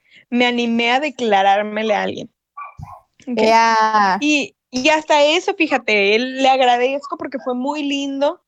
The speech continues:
Speaker 1: en mandarme a la chingada de una forma muy, muy bonita. <laughs> Éramos
Speaker 2: Sí, hay formas bonitas. Sí, sí, hay formas bonitas.
Speaker 1: Sí. Nos hicimos muy amigos, pero resulta que él era como el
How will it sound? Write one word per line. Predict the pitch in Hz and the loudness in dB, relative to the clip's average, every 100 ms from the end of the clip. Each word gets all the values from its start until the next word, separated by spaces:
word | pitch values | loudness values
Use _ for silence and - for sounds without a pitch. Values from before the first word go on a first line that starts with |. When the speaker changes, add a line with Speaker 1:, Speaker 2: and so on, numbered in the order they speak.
| _ _ | _ _
Speaker 1:
en | 226 226 | -4 0
mandarme | 214 208 208 208 | 2 2 2 0
a | |
la | 233 | 0
chingada | 233 208 196 208 | -2 0 2 2
de | |
una | 226 269 | 0 0
forma | 311 320 330 | 0 0 -8
muy, | 339 339 320 - | -4 -4 -6 -12
muy | 320 330 | -8 -8
bonita. | 330 339 359 381 381 214 226 | -8 -12 -6 -2 0 -2 -2
<laughs> | - - - - 320 320 285 - _ _ - 571 679 605 523 466 440 359 - | -4 -6 -8 -4 -4 -2 -8 -8 _ _ -6 0 2 2 0 0 -4 -6 0
Éramos | 262 285 294 294 | 2 4 2 2
Speaker 2:
Sí, | 302 | 4
hay | 269 277 | 2 2
formas | 302 311 311 | -4 -4 -4
bonitas. | 247 214 214 202 208 - | -4 -4 -4 -6 -6 -18
Sí, | - 240 | -16 -8
sí, | 247 | -6
hay | 254 | -4
formas | 254 254 262 | -6 -4 -6
bonitas. | 247 294 | 0 2
Speaker 1:
Sí. | 277 226 208 175 190 185 233 - - _ - | 4 2 2 0 -2 -6 -10 -20 -20 _ -2
Nos | 277 285 | 0 0
hicimos | 294 285 269 302 | -2 0 0 0
muy | 302 302 | 0 -2
amigos, | 311 285 285 302 | 0 0 0 -2
pero | - 269 247 | 0 0 2
resulta | 220 233 214 233 | -2 -4 -6 -6
que | 233 226 | -6 -4
él | 226 | 0
era | 220 220 | 0 -2
como | 247 220 208 | -6 -4 0
el | 196 196 110 | 0 -2 -8